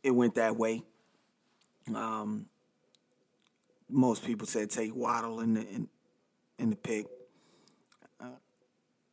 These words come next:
you know, but if it was just A J Dillon and Rachaad White,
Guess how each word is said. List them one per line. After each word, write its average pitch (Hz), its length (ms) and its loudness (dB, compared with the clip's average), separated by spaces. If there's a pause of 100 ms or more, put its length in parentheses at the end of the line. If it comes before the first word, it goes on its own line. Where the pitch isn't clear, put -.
(3250)
you 113 140 4
know, 104 160 -2
but 117 180 -2
if 123 140 2
it 160 80 6
was 135 160 4
just 123 180 2
A 135 220 4
J 123 180 4
Dillon 113 420 4 (920)
and 117 120 -6
Rachaad 113 400 2
White, 104 360 -4